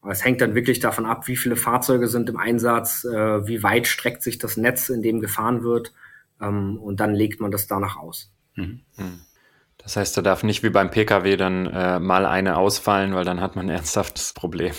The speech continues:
Speaker 3: <laughs> wahrscheinlich.
Speaker 1: Dann wa-, muss man die, definitiv die Züge weiter zuführen und, äh, entsprechend muss man das Ganze redundant aus-,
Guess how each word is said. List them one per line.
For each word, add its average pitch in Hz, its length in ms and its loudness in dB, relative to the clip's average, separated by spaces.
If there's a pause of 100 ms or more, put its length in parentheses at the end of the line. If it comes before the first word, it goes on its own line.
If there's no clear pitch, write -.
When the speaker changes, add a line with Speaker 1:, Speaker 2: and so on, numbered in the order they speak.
Speaker 3:
<laughs> - 140 -20
wahrscheinlich. 82 640 -8 (460)
Speaker 1:
Dann 117 380 0
wa-, 113 160 0
muss 123 240 2
man 117 180 2
die, 113 160 -4
definitiv 127 500 2
die 123 140 0
Züge 131 320 4
weiter 120 320 2
zuführen 131 580 2
und, 110 520 -4
äh, 107 560 0
entsprechend 104 500 -2
muss 113 220 -2
man 117 100 0
das 104 100 -4
Ganze 104 300 -2
redundant 101 420 0
aus-, 90 300 -8